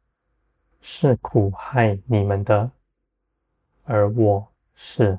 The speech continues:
爱你们的父。凡你们所经历的一切事，都是要显出我的美善。我的孩子们，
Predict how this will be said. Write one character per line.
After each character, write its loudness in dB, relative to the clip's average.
爱 0
你 0
们 -2
的 -6
父。 0
凡 0
你 2
们 2
所 -2
经 -2
历 2
的 0
一 0
切 -2
事， 0
都 2
是 -2
要 2
显 0
出 0
我 0
的 -2
美 0
善。 -2
我 2
的 4
孩 -4
子 0
们， 0